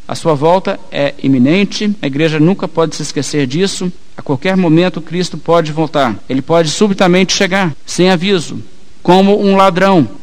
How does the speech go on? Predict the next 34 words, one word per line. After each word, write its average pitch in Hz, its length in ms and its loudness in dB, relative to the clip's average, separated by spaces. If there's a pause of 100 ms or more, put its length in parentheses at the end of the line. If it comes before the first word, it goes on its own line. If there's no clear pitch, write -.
(140)
que 147 80 -4
não 143 160 2
dá 135 160 0
aviso. 123 500 -4 (680)
Mas 151 160 -2
também 170 360 2
devemos 151 640 0
ter 165 240 -4
em 151 80 6
mente 147 480 4 (540)
o 147 100 0
fato 165 420 2
que 151 360 2 (240)
o 135 100 -6
Senhor 160 340 4
Jesus 147 320 -2
Cristo 160 420 -6
também 147 680 0 (580)
nos 135 320 2
diz 156 400 0
que 147 120 -6
devemos 139 360 2
estar 139 280 -4
prontos - 680 -2 (240)
para 151 380 0 (100)
batalhar 143 840 2
e 139 60 -4
pelejar 139 640 2
neste 147 260 2
mundo, 165 540 6
na 139 100 2
expectativa, 156 920 -2
sem 175 260 0
saber 147 480 0